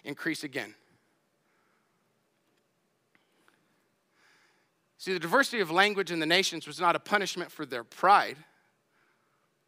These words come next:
God was angry about their oppression, and he came down to, to, uh, oppose that and to scatter that and to make sure that that kind of thing would not continue.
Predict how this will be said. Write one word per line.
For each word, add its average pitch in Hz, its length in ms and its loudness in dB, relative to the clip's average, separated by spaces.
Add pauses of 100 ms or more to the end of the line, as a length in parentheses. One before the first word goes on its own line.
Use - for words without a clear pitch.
(1500)
God 185 180 6
was 165 220 -2 (160)
angry 202 520 6
about 151 280 2
their 147 120 0
oppression, 127 440 -6 (800)
and 147 100 -4
he 160 60 -4
came 175 200 0
down 170 220 2
to, 165 300 -6 (180)
to, 151 320 -4
uh, 127 280 -2
oppose 214 500 0
that 131 200 -2
and 139 100 -20
to 147 80 -10
scatter 190 460 4
that 139 180 0
and 135 100 -12
to 156 80 -10
make 160 160 -4
sure 180 140 -6
that 143 180 -12
that 175 200 2
kind 180 180 -4
of 165 80 -10
thing 170 220 -6
would 147 120 -8
not 147 200 -4
continue. 151 440 -6